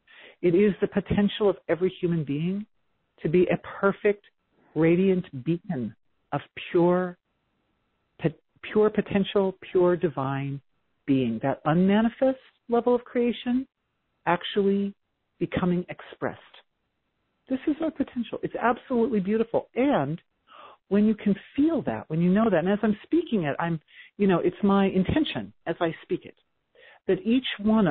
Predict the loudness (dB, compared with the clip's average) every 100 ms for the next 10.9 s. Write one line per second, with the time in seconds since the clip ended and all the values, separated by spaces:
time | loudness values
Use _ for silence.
0 | 2 0 0 -2 0 0 0 -2 0 0
1 | -4 -8 -12 -12 -10 -4 -2 -2 0 0
2 | -2 -4 -10 -12 -20 _ _ _ _ _
3 | _ -20 -8 0 2 4 2 -2 -12 _
4 | -6 -6 -6 -8 -8 -12 -12 -12 -16 -20
5 | -6 -4 -4 0 2 4 4 2 0 -6
6 | _ _ _ _ _ _ -2 0 0 -6
7 | _ _ _ _ _ -12 0 2 4 4
8 | 4 4 4 2 2 0 -2 -2 -2 -4
9 | -4 0 0 0 -2 -4 -8 -12 -20 _
10 | _ -16 -4 -4 -4 -6 0 2